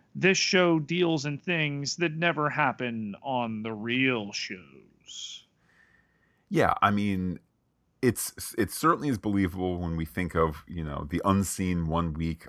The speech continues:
Speaker 2: of increasing chaos. Uh, it's another great example where there's a connection between the A plot and the B plot, and, and a heavy one at that. And part of me is kinda like, "Well, wait, if the Galrakians are advanced enough to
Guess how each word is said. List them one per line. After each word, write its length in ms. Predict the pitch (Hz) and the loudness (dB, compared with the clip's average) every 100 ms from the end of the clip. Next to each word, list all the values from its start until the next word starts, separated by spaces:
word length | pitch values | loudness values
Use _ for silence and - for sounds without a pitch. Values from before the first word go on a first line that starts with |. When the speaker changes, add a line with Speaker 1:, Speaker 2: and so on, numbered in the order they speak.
| - | -4
Speaker 2:
of 260 | 80 73 - | -2 -2 -6
increasing 540 | 82 - 87 80 80 | -12 -4 -4 -4 -8
chaos. 720 | 78 76 64 55 69 92 - - _ - - _ | 0 0 2 0 -2 -6 -12 -14 _ -20 -20 _
Uh, 260 | 92 80 80 | 2 4 4
it's 140 | 82 | 0
another 440 | 92 92 90 87 92 | -2 0 0 0 0
great 280 | 82 87 82 | 0 0 0
example 560 | 80 80 80 80 82 | -4 -4 -4 -2 -2
where 140 | 80 78 | -2 0
there's 480 | 78 76 76 - - _ - _ _ | 0 -2 -4 -12 -14 _ -20 _ _
a 60 | - | -6
connection 440 | 113 104 - 107 | 0 0 0 -4
between 280 | 87 - 90 | -2 -2 -4
the 120 | - | -2
A 180 | 92 90 | 0 0
plot 420 | 85 - 82 80 - | -2 2 2 2 -2
and 120 | 85 | -6
the 60 | 73 | -4
B 220 | 82 82 | -4 -4
plot, 460 | - 78 76 65 - | -2 0 2 0 -2
and, 140 | 82 | -4
and 260 | 76 - 80 | -2 -4 -4
a 60 | |
heavy 280 | 80 123 110 | 2 2 2
one 320 | 80 73 69 - | 0 -2 -4 -8
at 140 | 73 | -4
that. 440 | 92 87 73 57 - _ _ - - _ - | 2 2 2 -2 -10 _ _ -20 -20 _ -4
And 560 | 104 101 95 95 - - _ _ _ _ _ - - | 0 0 0 -4 -6 -16 _ _ _ _ _ -20 -6
part 320 | - 202 196 | 4 6 6
of 60 | 185 | 2
me 160 | 180 | -2
is 120 | 165 | -4
kinda 260 | - 151 147 | -2 0 2
like, 280 | 135 131 - | 0 -2 -4
"Well, 100 | 117 | -4
wait, 280 | 117 110 - | 0 -2 -2
if 120 | - | -8
the 80 | 107 | -10
Galrakians 880 | 101 117 107 120 131 - 123 123 117 | 0 0 2 0 0 -4 -8 -6 -4
are 60 | |
advanced 500 | 101 90 101 104 - | -4 -2 -4 -4 -6
enough 280 | 107 98 98 | -2 -2 -2
to 140 | - | -6